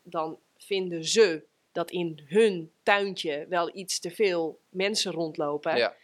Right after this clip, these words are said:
Speaker 1: Om het maar even, is
Speaker 2: Ja,
Speaker 1: er
Speaker 2: ja, ja.
Speaker 1: <laughs> En dan is het wel handig dat we eigenlijk een beetje stoppen met dat voortplanten.
Speaker 2: Ja.
Speaker 1: En een beetje stoppen met een missie en een visie hebben. En
Speaker 2: Ja.
Speaker 1: eigenlijk gewoon gehoorzaam zijn.
Speaker 2: Ja, inderdaad.
Speaker 1: En, en,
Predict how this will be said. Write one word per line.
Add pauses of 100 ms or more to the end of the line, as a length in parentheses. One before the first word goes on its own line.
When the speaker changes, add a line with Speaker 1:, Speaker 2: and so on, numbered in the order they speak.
(680)
Speaker 1:
Om
het
maar
even,
is
Speaker 2:
Ja,
Speaker 1:
er
Speaker 2:
ja, (180)
ja. (400)
Speaker 1:
<laughs>
En
dan
is
het
wel
handig
dat
we
eigenlijk (460)
een
beetje
stoppen
met
dat
voortplanten.
Speaker 2:
Ja. (380)
Speaker 1:
En
een
beetje
stoppen
met
een
missie
en
een
visie
hebben.
En
Speaker 2:
Ja.
Speaker 1:
eigenlijk
gewoon
gehoorzaam
zijn.
Speaker 2:
Ja, (240)
inderdaad.
Speaker 1:
En,
en,